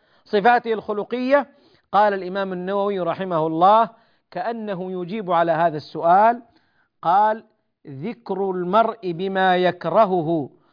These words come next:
سواء كان ذلك في بدن الشخص،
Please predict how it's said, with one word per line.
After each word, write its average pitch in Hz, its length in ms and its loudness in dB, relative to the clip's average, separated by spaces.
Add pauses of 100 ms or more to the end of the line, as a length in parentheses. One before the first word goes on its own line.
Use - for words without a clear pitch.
(200)
سواء 190 580 2
كان 196 320 -4
ذلك 190 500 0
في 185 240 -6
بدن 196 420 2
الشخص، - 640 -4